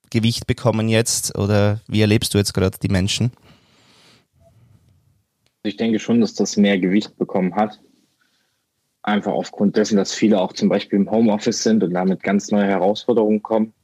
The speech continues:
Speaker 2: wir in einem neuen Umfeld sind und eben genau durch dieses Umfeld auch mal wieder Dinge hinterfragen müssen. Und viele, die eben jeden Tag ans Büro gerannt sind,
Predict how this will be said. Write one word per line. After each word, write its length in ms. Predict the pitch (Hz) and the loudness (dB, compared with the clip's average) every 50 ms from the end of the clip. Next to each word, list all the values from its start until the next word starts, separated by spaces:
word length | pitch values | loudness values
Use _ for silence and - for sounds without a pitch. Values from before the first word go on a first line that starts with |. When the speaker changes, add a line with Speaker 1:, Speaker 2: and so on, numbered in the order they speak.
| _ _ | _ _
Speaker 2:
wir 280 | - - 98 98 95 - | -4 0 2 2 2 2
in 80 | - 95 | 0 0
einem 140 | 92 90 | 0 0
neuen 220 | 87 90 90 90 - | 0 0 0 0 0
Umfeld 400 | 95 107 101 - 110 107 104 - | 0 -2 0 0 0 0 0 0
sind 240 | - 110 117 113 - _ _ _ _ _ _ _ _ _ _ _ _ _ _ _ _ _ _ _ _ _ _ _ _ _ _ _ | -2 -2 -2 -4 -6 _ _ _ _ _ _ _ _ _ _ _ _ _ _ _ _ _ _ _ _ _ _ _ _ _ _ _
und 760 | - 98 95 98 95 92 92 92 92 87 85 - - - - - | -4 -2 0 2 2 2 2 2 0 0 -2 -6 -10 -12 -10 -6
eben 240 | - 92 85 92 85 | -6 -4 -2 0 0
genau 260 | 87 85 85 87 92 | 0 0 0 2 2
durch 220 | 95 95 95 - | 2 2 0 -2
dieses 280 | - 92 90 92 87 - | -2 -2 -2 -2 -4 -2
Umfeld 680 | - 101 107 104 - 107 98 95 95 92 87 - - _ _ _ _ _ _ _ _ _ _ _ _ _ _ _ _ _ _ _ - - - | 0 2 2 2 2 2 2 4 4 2 0 -4 -12 _ _ _ _ _ _ _ _ _ _ _ _ _ _ _ _ _ _ _ -12 -10 -6
auch 160 | - 107 101 | -6 -4 -2
mal 200 | 107 107 101 98 | -2 0 2 2
wieder 120 | 104 101 | 2 2
Dinge 240 | 92 92 110 120 123 | 2 2 4 4 4
hinterfragen 560 | 117 110 104 104 98 - - 117 123 110 92 | 4 2 2 0 -2 -4 -4 -2 0 0 0
müssen. 380 | 87 85 82 90 87 85 - _ _ _ _ _ _ _ _ _ _ _ _ _ _ _ _ _ _ _ _ _ _ - | 0 -2 -4 -6 -8 -8 -10 _ _ _ _ _ _ _ _ _ _ _ _ _ _ _ _ _ _ _ _ _ _ -8
Und 480 | 95 95 90 90 90 87 87 87 82 _ - | -6 -4 -2 -2 -2 -4 -4 -6 -8 _ -16
viele, 420 | - - 113 107 104 107 107 95 | -4 0 2 4 4 4 4 2
die 180 | 92 95 92 82 | 2 0 0 0
eben 260 | 90 95 95 92 85 - | 2 2 0 0 -2 -2
jeden 320 | - - 92 95 95 95 | -2 -2 0 2 2 0
Tag 220 | 82 101 95 92 87 | 0 0 -2 -2 -2
ans 180 | 87 85 - | -4 -6 -6
Büro 280 | _ - 82 - 90 92 | _ -4 0 0 0 0
gerannt 380 | 87 92 85 87 85 87 80 - | 0 0 -2 -2 -2 -4 -4 -4
sind, 320 | 82 82 85 82 82 80 | -4 -4 -4 -4 -6 -8